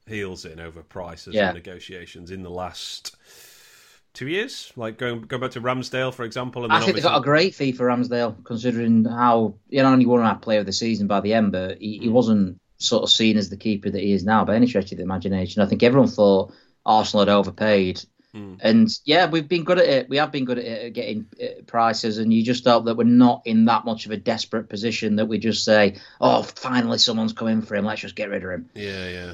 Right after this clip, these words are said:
Speaker 1: We obviously, um, turned down bids for Berger and, and Jai in January as well, so
Speaker 2: Mm.
Speaker 1: it could happen.
Speaker 2: We should say, Nathan Hemmingham, Hemmingham, Hemmingham, Hemingway today has said that, uh,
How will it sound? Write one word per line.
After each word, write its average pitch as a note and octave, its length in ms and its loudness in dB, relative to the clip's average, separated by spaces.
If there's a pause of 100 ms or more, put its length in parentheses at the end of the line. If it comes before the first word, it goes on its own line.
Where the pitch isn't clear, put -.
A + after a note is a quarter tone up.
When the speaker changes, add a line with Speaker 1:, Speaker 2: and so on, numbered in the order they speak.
(120)
Speaker 1:
We A#2 140 -4
obviously, G2+ 460 -6
um, E2+ 440 -10 (220)
turned G2+ 360 -8
down F2+ 280 -10
bids F2 260 -16
for E2+ 300 -16 (320)
Berger F2+ 380 -12
and, E2 200 -16 (100)
and F2+ 120 -18
Jai F2 280 -8
in D#2+ 160 -12
January B2 540 -4
as A#2 160 -10
well, A#2+ 280 -6
so G2+ 440 -8 (140)
Speaker 2:
Mm. A3 300 -2 (120)
Speaker 1:
it - 100 -10
could B3+ 140 -6
happen. A3 200 2
Speaker 2:
We C#4 60 8
should - 180 4
say, E3+ 420 4 (880)
Nathan G3+ 320 -2
Hemmingham, F#3+ 380 -4
Hemmingham, F3 360 0
Hemmingham, D#3 420 2
Hemingway B2+ 520 2
today G2 440 -2
has A#2 200 0
said B2 320 4
that, A#2+ 240 4
uh, A#2+ 500 4